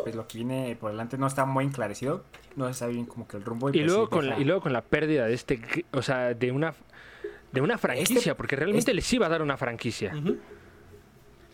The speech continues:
Speaker 2: Eh,
Speaker 3: ¿Cómo lo van a,
Speaker 2: ya no sé qué va,
Speaker 3: cómo?
Speaker 2: ya no sé qué va.
Speaker 3: Sí, sí, sí, realmente.
Speaker 2: Yo, a, a
Speaker 1: Yo
Speaker 2: mí,
Speaker 1: lo que
Speaker 2: a mi gusto, yo creo que por respeto, ah, al actor...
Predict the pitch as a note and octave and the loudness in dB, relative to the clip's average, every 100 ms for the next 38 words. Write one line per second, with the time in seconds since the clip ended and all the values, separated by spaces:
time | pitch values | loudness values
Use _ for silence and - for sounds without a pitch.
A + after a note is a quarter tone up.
0 | - A#2+ A#2 A2+ A2+ A2 F#3+ E3+ D#3 E3 | -2 2 2 2 2 4 6 6 6 4
1 | D#3 C#3 B2+ A2 G#2+ - C3+ C3 B2 B2 | 4 2 0 -2 0 0 2 0 -2 0
2 | A3+ A3+ G#3+ G#3+ A#3 A3+ A3 A3 G#3 E3+ | 0 0 -4 -4 0 2 2 -2 -4 -6
3 | - - - - - - - - - - | -10 -20 -20 -20 -20 -20 -20 -20 -20 -20
4 | - - - D3+ A3+ - G#3+ G3 F#3 C4+ | -20 -20 -6 2 2 2 -2 2 4 4
5 | C4+ F3 F3+ F#3+ A3 - B4+ A#3 D#3 F3+ | 4 2 2 2 2 0 -2 -2 2 2
6 | G3 G3+ - B2+ G#2+ A2 - C#3+ - C3+ | 2 0 0 0 0 -4 0 -2 0 -2
7 | - - - - - - - - - - | -2 -12 -20 -20 -20 -18 -18 -18 -12 -4
8 | A#2 A2+ A#2 A#2 A2+ - - C3 | -2 -2 -2 0 0 2 2 2